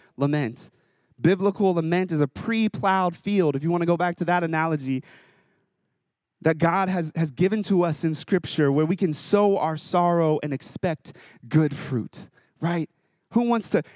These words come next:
experience the good fruit of sorrow? And so we get, need to look at what biblical lament looks like. Mark Vroegop, again, gives us this, uh, this structure.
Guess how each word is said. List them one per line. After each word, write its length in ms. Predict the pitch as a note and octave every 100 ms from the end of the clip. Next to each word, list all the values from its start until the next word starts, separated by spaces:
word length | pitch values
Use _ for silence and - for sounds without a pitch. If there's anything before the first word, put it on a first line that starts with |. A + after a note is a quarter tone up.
| -
experience 800 | F3+ - - G#3 G#3+ G#3 F#3+ -
the 120 | E3
good 320 | B2+ D#3+ E3+
fruit 280 | - D#3+ -
of 180 | C#3 C3+
sorrow? 640 | - C3+ D3+ C3+ A#2+ A#2+
And 120 | A#2+
so 280 | - D3 C3+ - _ -
we 120 | D#3
get, 140 | F#3
need 200 | F3+ G#3
to 80 | G3
look 220 | F3 F#3
at 160 | F#3 D#3
what 220 | E3 - _ _ _
biblical 400 | E3+ E3 E3+ D#3+
lament 320 | D3 C#3+ C#3 C3
looks 260 | C3 -
like. 240 | C#3 C3 - _ _ _ _ _ - - _ _ _ -
Mark 240 | E3+ E3+
Vroegop, 400 | E3 D#3+ D3+ D3
again, 440 | D3 C#3+ C#3 C3 -
gives 240 | D#3 E3
us 260 | D#3 D3+ -
this, 440 | D3+ D3 - - - _ _ -
uh, 340 | A#2 A2+ G#2
this 160 | B2 -
structure. 800 | - E3 D3+ - - C3 B2